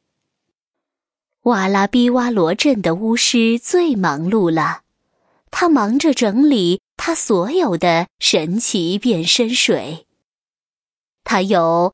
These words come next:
好多好多的神奇变身水，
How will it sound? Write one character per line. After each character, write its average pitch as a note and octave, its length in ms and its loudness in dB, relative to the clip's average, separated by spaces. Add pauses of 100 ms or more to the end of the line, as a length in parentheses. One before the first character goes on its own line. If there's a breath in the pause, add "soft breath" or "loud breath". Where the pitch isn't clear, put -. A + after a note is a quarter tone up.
好 E3 520 -6
多 D4 280 -2
好 E3+ 300 -2
多 G3+ 220 -2
的 E3 340 -2
神 F3+ 360 0
奇 F3 280 -2
变 F3 260 -2
身 F#3+ 280 -2
水， D#3 480 -2